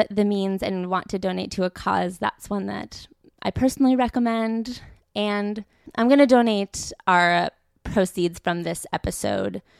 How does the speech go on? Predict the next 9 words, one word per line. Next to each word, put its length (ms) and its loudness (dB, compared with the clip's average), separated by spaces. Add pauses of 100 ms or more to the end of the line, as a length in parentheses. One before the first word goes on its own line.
(340)
to 500 0
mitochondrial 920 -4
diseases, 880 -4 (560)
well, 100 6
to 140 -6
the 100 -2
research 720 -8 (580)
for 200 4
them, 480 -6